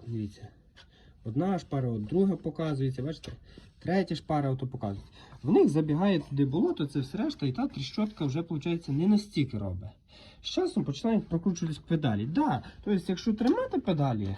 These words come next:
вона все працює. Ну, якщо педалі не тримати, то виходить, що вона, та тріщотка не робить. Получається, що за що того, тут стоїть же ж датчик, коли ви, допустим, хочете самі їхати,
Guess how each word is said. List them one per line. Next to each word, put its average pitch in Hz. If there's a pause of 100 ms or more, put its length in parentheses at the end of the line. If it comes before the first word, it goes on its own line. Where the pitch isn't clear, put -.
(160)
вона 233
все 427 (360)
працює. 117 (120)
Ну, 151
якщо 208
педалі 285 (400)
не 190
тримати, 359 (320)
то 170
виходить, 311
що -
вона, 262 (200)
та 233
тріщотка 233
не 226
робить. 156 (720)
Получається, 254
що 117
за 123
що 254
того, 143 (120)
тут 269
стоїть 165
же 131
ж 147
датчик, 135 (240)
коли 214
ви, 180
допустим, 147
хочете 175
самі 160
їхати, 147